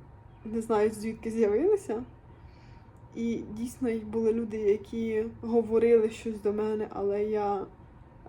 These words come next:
ігнорувала просто цю реакцію, тому що вони мені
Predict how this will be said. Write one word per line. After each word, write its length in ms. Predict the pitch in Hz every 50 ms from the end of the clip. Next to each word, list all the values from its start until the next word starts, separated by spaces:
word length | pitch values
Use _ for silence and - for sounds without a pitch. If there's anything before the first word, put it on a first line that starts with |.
| - - -
ігнорувала 720 | 240 233 233 233 226 214 220 214 214 240 302 403 427 381
просто 380 | - - 240 240 233 - 220
цю 420 | 226 - - - 294 - 226 233 226
реакцію, 600 | 220 214 208 214 214 - - - - - - - -
тому 220 | 220 214 214 226
що 220 | 226 - - 247 233
вони 220 | 220 214 220 226
мені 360 | 226 220 226 226 226 220 226